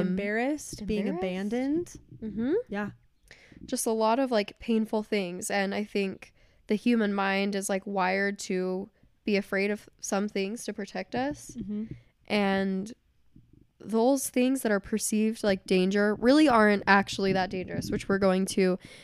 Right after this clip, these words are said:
Speaker 2: dig into a little bit. But when we are afraid of these things, it will cause us to change how we behave so we avoid these things.
Speaker 1: Yeah.
Speaker 2: And I don't think it's necessarily being, like, two-faced.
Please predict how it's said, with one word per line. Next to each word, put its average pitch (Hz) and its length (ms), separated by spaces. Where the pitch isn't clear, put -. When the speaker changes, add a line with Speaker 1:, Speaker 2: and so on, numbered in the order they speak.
Speaker 2:
dig 196 180
into 196 520
a 190 100
little 185 240
bit. 262 260
But 214 140
when 254 160
we 285 120
are 233 200
afraid 226 380
of 262 100
these 220 260
things, 214 380
it 208 120
will 208 120
cause 202 320
us 220 180
to 214 160
change 208 480
how 202 220
we 214 160
behave 190 600
so - 160
we 208 160
avoid 190 480
these 180 240
things. - 460
Speaker 1:
Yeah. 220 380
Speaker 2:
And 262 120
I 269 60
don't 277 300
think 359 160
it's - 160
necessarily 226 560
being, 190 320
like, 190 240
two-faced. 262 880